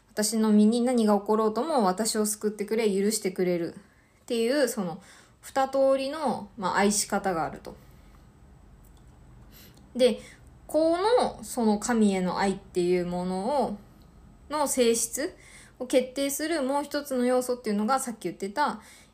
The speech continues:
えー、個人がどれくらい成熟しているかっていうことなんですね。で、その、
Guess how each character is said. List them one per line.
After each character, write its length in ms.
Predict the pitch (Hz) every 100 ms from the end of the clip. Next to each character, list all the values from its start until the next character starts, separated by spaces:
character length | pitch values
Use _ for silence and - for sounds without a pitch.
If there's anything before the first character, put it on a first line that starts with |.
| _
え 220 | 190 185
ー、 40 | 180
個 140 | 311
人 300 | 262 247 240
が 160 | 302 233
ど 120 | 220
れ 120 | 220
く 100 | 220
ら 120 | 233
い 60 | 226
成 220 | 247 214
熟 320 | 208 202 202
し 100 | 202
て 120 | -
い 100 | 196
る 80 | 190
か 160 | 185 185
っ 40 | - _ _ _ _ _ _ _ _ _
て 140 | 214
い 140 | 196 185
う 60 | 180
こ 160 | 214
と 140 | 208 185
な 120 | 147
ん 80 | 127
で 40 |
す 100 | 156
ね。 160 | 156 208 - - - _ _ _ _ - - - _
で、 140 | 240
そ 120 | 233 220
の、 320 | 208 208 208